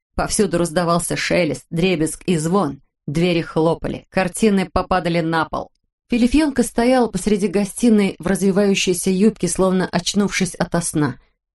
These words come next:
Вид у неё был дикий. «Вот он», взволнованно думала она. «Хаос. Наконец-то мне не нужно больше ждать».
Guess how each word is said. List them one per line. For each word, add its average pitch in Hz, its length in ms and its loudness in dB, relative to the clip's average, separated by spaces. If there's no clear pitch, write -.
Вид 202 320 0
у - 20 0
неё 151 220 0
был 151 180 0
дикий. - 480 -6
«Вот 160 440 -4
он», 147 240 -6
взволнованно 180 680 2
думала 156 340 0
она. 143 300 -2
«Хаос. - 840 -4
Наконец-то - 760 0
мне 185 540 4
не 160 160 0
нужно 156 380 -2
больше - 360 0
ждать». - 580 -2